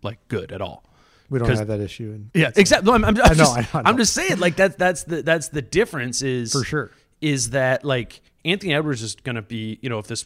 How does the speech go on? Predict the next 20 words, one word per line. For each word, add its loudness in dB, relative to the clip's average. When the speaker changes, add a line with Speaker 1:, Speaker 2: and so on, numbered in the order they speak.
Speaker 1:
works -4
at 4
all, -4
is -10
gonna -8
be -8
twenty-two, -8
twenty-three -8
years -8
old -4
and -6
on -2
a -6
max -6
contract -8
and -6
might -4
not -6
have -6
this -8